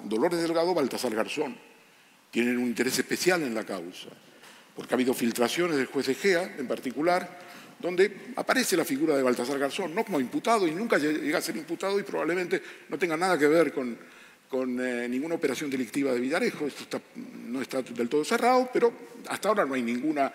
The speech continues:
imputación, eh, sobre él, y por lo tanto no tiene ningún sentido. Pero se le mencionan esas informaciones, y se la menciona a ella en una cinta del do-, en un audio del dos mil nueve. Todo eso para desgastar al gobierno de Pedro Sánchez y hacerle perder posiciones a ella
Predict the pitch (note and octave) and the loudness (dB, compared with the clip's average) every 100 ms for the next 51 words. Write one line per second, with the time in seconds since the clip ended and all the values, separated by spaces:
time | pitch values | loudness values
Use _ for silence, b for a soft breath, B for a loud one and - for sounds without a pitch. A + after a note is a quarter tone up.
0 | B B B - A#2+ C3+ B2 A2+ C#3 C3+ | B B B -6 -2 -2 0 2 2 2
1 | A#2+ A#2 A2+ A#2 A2+ - D3 A#3 A3+ G2 | 0 -4 -6 -6 -6 -4 2 4 4 2
2 | A#2+ G#2+ C#3 B2+ A#2 A2 A#2 G#2+ A2+ G#2+ | 0 2 0 0 -2 -4 -6 -4 -4 -4
3 | G#2 F#2+ F2+ G#2 - - - B B - | -6 -8 -8 -2 0 0 -2 B B -6
4 | - A#2+ A#2 A2 - D3+ G2+ G2 G#2+ G2+ | -2 0 0 -2 2 2 0 -4 -6 -6
5 | A2+ C#3 E3+ G#3 D#3 A3 - B B B | -6 -6 -8 -6 -6 -8 -12 B B B
6 | - - D#3 D3+ C#3+ - F3 E3 F#3 E3+ | -6 2 4 4 2 -2 0 4 4 4
7 | C#3 C3 C3 A#2 - D3+ C#3 B2 A2+ A2+ | 2 2 0 -2 -2 -6 -4 -2 -2 -2
8 | A2+ A#2 B2 C3+ C#3+ B2+ A#2+ G#2+ G#2+ B2 | -6 -6 -6 -4 -2 -2 -2 -2 -4 -4
9 | A#2+ A#2+ A#3 G3+ F#3 F#3+ B B B - | -4 0 2 2 0 -4 B B B -20
10 | - _ _ B B - F#3 G3 A3+ D3+ | -20 _ _ B B -4 -2 0 0 4
11 | B2 A2 - C3+ A#2 G#2+ A#2+ B2+ B2 D3+ | 4 4 2 4 4 4 2 2 -2 -2
12 | E3+ D3 D#3+ E3+ C3+ A#2 E3 E3+ D#3 C#3 | -4 -4 -4 -4 -2 -2 0 -2 0 -2
13 | D#3+ D3 A#2 D3+ C#3+ D3 F3+ A#3 | -2 -4 -6 -6 -4 0 2 2